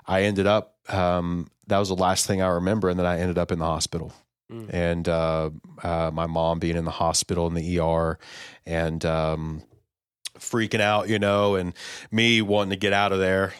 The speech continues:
Speaker 1: and, like, "Where am I at? Like, get me out of here, man." And, uh, just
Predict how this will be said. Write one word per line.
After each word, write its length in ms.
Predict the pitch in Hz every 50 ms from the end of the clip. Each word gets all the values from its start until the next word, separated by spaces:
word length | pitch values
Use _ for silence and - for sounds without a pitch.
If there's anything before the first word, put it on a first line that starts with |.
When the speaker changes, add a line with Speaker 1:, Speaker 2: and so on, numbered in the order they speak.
| - -
Speaker 1:
and, 320 | - 110 92 87 90 90 87
like, 180 | 82 85 -
"Where 140 | 101 104 104
am 100 | 101 95 85
I 120 | 85 90
at? 300 | 90 92 95 95 92 82
Like, 180 | 87 87 85 -
get 120 | 101 95
me 120 | 95 90
out 220 | 90 90 90 90 87
of 80 | 82
here, 240 | 78 90 82 82 82
man." 360 | 80 82 82 82 85 85 82
And, 280 | 82 78 80 80 80 78
uh, 460 | - 87 82 80 80 80 80 80 76
just 280 | 67 85 85 - -